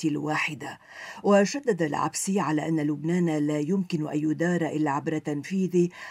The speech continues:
عبر نبذ ثقافة العنف والتعصب، والعودة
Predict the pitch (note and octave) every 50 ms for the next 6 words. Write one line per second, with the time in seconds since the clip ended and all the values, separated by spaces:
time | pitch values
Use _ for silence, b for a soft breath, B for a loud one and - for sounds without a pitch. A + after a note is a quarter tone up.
0 | B B B F3 F3+ F#3 E3 F3+ F#3 F#3 F#3 G#3 C#4 - G3 D#3 E3+ D#3+ D#3 -
1 | E3+ D3+ - - E3 D#3+ - E3 D3+ - D3+ C#3+ C3+ C#3+ E3+ D3+ - - D#3+ D3+
2 | D3 D3 - - C#3 C#3 D#3+ F3 - - - F#3 F3+ D3+ F3 F3+ F3+ B B B
3 | B B B F3 F3 E3 D#3 C#3+ -